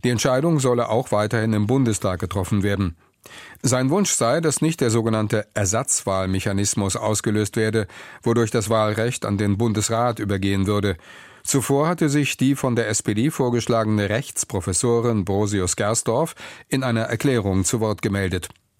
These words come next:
Darin bezeichnete sie als, sie es als diffamierend und realitätsfern,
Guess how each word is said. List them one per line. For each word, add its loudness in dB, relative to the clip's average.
Darin 2
bezeichnete 0
sie 0
als, -2
sie 2
es 0
als 0
diffamierend 2
und 0
realitätsfern, 0